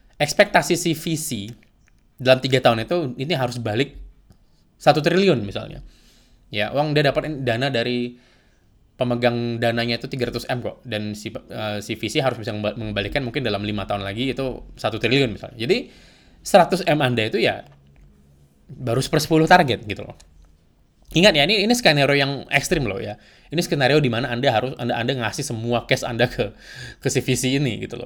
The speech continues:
ya. Yang ini juga skenario yang tidak mungkin menurut saya. Tapi ya, biar gampang lah kita ngitungnya ya. Bisa jadi kalau Anda punya cash seratus M tahun ini, itu mungkin yang Anda bagi-bagi dividennya itu cuman sepuluh M lah gitu ya.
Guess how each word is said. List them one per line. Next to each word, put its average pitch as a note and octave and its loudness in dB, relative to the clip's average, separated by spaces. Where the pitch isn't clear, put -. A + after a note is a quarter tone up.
ya. A2+ -8
Yang G#2+ -6
ini C3 -2
juga A#2+ 0
skenario A#2 0
yang G#2 0
tidak A2+ -4
mungkin C#3+ 2
menurut G2+ -4
saya. F#2+ -4
Tapi A2+ 0
ya, G2 0
biar B2 2
gampang A#2 0
lah G#2+ -2
kita G#2+ -6
ngitungnya G2 -6
ya. F#2+ -14
Bisa A#2+ -6
jadi B2+ 4
kalau C#3+ 4
Anda B2+ 0
punya C3+ 0
cash - 0
seratus C3 -2
M A#2+ -4
tahun A2+ 2
ini, G#2+ -10
itu B2 -2
mungkin F#3 0
yang C#3+ 2
Anda A#2 4
bagi-bagi A#2+ 2
dividennya A#2+ -2
itu E3 -6
cuman G#2 -6
sepuluh - -6
M F3 4
lah A#2 2
gitu G#2+ -6
ya. F#2+ -6